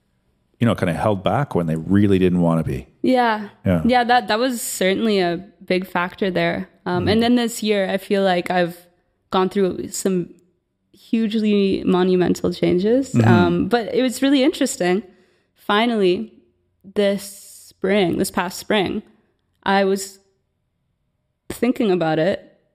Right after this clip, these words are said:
Speaker 2: and I was like, "Maybe I'm gonna try medication and see what
Speaker 1: Right.
Speaker 2: happens."
Speaker 1: Yeah.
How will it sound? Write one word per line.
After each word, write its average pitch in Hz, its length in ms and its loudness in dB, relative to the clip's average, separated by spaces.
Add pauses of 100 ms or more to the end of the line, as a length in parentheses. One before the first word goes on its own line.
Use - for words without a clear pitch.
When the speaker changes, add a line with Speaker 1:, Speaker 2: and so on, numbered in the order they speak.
(240)
Speaker 2:
and 202 80 2
I 208 40 2
was 208 100 -6
like, 214 180 -16 (220)
"Maybe 285 300 4
I'm 349 80 6
gonna 349 180 4
try 311 260 0
medication 311 580 2
and 180 120 2
see 226 100 0
what 208 80 2
Speaker 1:
Right. 120 140 4
Speaker 2:
happens." 95 300 -2 (120)
Speaker 1:
Yeah. 107 200 0